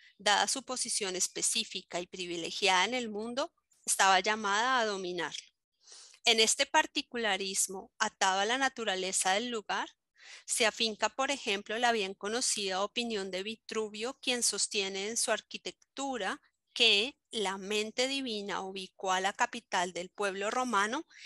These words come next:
en una región excelente y templada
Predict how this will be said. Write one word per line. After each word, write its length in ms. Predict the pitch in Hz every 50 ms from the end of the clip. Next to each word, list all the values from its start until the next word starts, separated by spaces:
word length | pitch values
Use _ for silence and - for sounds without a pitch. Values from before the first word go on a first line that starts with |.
| - - -
en 160 | 226 220 214
una 240 | 208 208 202 185 190
región 520 | - 240 254 - - - 208 202 196 196 - _ -
excelente 760 | 220 - - - - 226 208 190 190 196 202 208 202 - 240
y 80 | 247
templada 800 | - - 277 262 247 - - 214 208 208 220 233 254 294 -